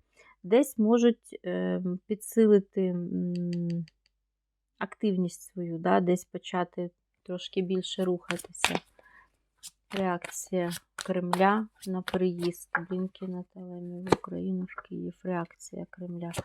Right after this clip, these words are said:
Карта зірка, колесниця. Ну, з однієї сторони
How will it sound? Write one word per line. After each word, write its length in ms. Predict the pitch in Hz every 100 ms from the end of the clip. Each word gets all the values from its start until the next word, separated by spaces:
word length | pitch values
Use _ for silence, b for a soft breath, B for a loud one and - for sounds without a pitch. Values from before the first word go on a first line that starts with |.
| B B B B B _
Карта 400 | 185 - - 170
зірка, 480 | 165 185 233 294 -
колесниця. 760 | - 175 175 - 202 214 208 - - B B B B -
Ну, 300 | 214 226 -
з 160 | 185 208
однієї 540 | 190 208 226 311 311
сторони 680 | - - 196 196 190 180 175